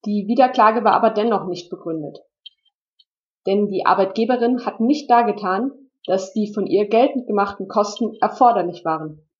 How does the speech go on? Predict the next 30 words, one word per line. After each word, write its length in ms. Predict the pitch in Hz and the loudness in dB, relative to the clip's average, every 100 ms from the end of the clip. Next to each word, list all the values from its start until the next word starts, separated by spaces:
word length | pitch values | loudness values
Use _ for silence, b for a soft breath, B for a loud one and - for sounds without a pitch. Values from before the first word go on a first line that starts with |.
| _ _ _ _ _ _ _ _ | _ _ _ _ _ _ _ _
Es 160 | - - | -8 -4
fehlt 360 | 233 247 262 | 2 2 4
an 120 | 190 196 | 0 0
einer 300 | 185 190 190 | 0 0 0
substanzierten 1000 | 247 - 247 233 - 220 214 214 208 208 | -4 -4 -2 -4 -2 -2 -2 -2 -6 2
Darlegung, 680 | 180 190 185 156 156 160 B B B _ _ 180 | 4 4 2 -4 -8 -10 B B B _ _ 2
welche 320 | 185 196 208 | 4 4 0
konkreten 560 | - 180 - 240 277 277 | -6 -12 -2 0 2 0
Tätigkeiten 880 | - 240 240 - 214 208 208 220 208 | 0 -4 -4 -4 0 0 -2 -8 -6
beziehungsweise 720 | 196 - 202 196 190 190 190 | -8 -4 -4 -2 -2 0 -2
Ermittlungen 640 | 175 196 202 202 202 208 _ _ _ | -4 -4 -6 -8 -8 -10 _ _ _
wann 400 | 202 233 285 269 | 2 4 2 0
und 260 | - 208 - | -4 -4 -2
in 200 | 196 190 | 0 4
welchem 400 | 202 - 220 - | 4 2 -4 -2
zeitlichen 560 | 214 208 - 202 208 | 0 0 -2 -4 -4
Umfang 580 | - 208 208 185 190 226 - _ _ _ - | -6 -6 -6 -6 -6 -10 -14 _ _ _ -2
wegen 320 | 196 190 175 | 0 0 4
welchen 380 | 208 269 262 247 | 4 4 0 -2
konkreten 600 | 214 208 220 220 214 208 | -4 -4 -2 -2 -4 -6
Verdachts 680 | 185 180 180 - - - _ _ _ _ | 0 2 0 -8 -20 -20 _ _ _ _
gegen 240 | 202 202 | -2 0
den 200 | 185 185 | 0 -2
Kläger 420 | - 202 214 226 | 0 2 6 4
von 180 | 226 196 | 4 2
der 120 | 180 | 2
beauftragten 640 | 170 - 190 - 202 202 - | 4 4 2 0 -2 -2 -8
Anwaltskanzlei 1160 | - 208 208 - 196 190 - 190 196 202 190 | -4 -6 -6 -8 -4 -4 -4 -8 -4 2 4
ausgeführt 600 | - 208 - - - 165 | 4 2 -2 -10 -10 -8
wurden. 360 | 165 156 156 156 | -6 -6 -8 -14